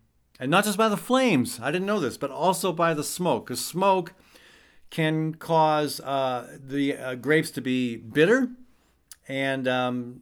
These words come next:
what, what the cultivars-, cultivators do is just not, don't even bother to harvest them. They leave millions of dollars on the vine.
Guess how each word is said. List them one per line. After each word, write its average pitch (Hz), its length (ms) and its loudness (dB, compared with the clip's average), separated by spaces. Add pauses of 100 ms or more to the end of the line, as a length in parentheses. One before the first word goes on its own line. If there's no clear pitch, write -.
(260)
what, 135 140 -8 (100)
what 143 300 -6
the 139 520 0
cultivars-, 151 540 0 (100)
cultivators 147 580 2
do 180 180 4
is 151 80 0
just 120 180 -6 (520)
not, 110 300 -10
don't 139 140 2
even 151 120 2
bother 165 280 6
to 160 60 4
harvest 190 360 -2
them. 87 200 -14 (100)
They 117 120 -6
leave 135 240 0
millions 156 380 2
of 156 60 -4
dollars 147 420 2
on 127 260 -4
the 127 60 -4
vine. 98 440 -6